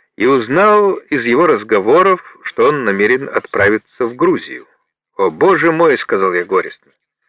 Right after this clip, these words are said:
«Не говорите мне о поездке в Грузию. Этот край может назваться врагом нашей литературы.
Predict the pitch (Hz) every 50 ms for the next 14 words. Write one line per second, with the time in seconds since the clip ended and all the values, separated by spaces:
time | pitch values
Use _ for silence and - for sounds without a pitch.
0 | _ _ _ _ _ - 104 117 120 117 123 120 127 123 135 143 127 - 123 110
1 | 110 107 107 104 101 - 98 101 113 107 - _ _ - 101 87 80 98 110 113
2 | 101 - - 76 69 - _ _ _ _ _ _ _ _ _ _ _ - 90 92
3 | - 113 - - - 123 123 127 123 113 107 107 113 113 110 117 107 _ - 110
4 | 101 - 92 104 120 117 _ _ - 113 101 95 104 101 107 98 95 127 143 139
5 | 131 120 117 127 123 - - 117 104 104 - - 104 98 - - 135 135 123 95
6 | -